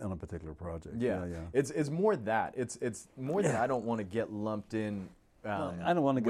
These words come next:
Speaker 2: with
Speaker 1: lu-
Speaker 2: the, the quote-unquote developers who are really easy to point fingers at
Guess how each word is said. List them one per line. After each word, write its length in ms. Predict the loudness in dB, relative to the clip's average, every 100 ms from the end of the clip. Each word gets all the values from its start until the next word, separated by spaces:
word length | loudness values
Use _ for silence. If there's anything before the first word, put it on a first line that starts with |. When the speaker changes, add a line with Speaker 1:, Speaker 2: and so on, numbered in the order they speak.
| 6
Speaker 2:
with 0 |
Speaker 1:
lu- 140 | 6
Speaker 2:
the, 280 | 4 0 0
the 60 | -6
quote-unquote 800 | 0 4 4 2 -2 -2 -2 -2
developers 600 | -4 -2 -4 -6 -16 -10
who 80 | -2
are 120 | 0
really 360 | 0 -2 0 -2
easy 300 | -2 -4 -6
to 60 | -6
point 280 | -6 -6
fingers 400 | -6 -4 -4 -4
at 280 | -4 -4 -6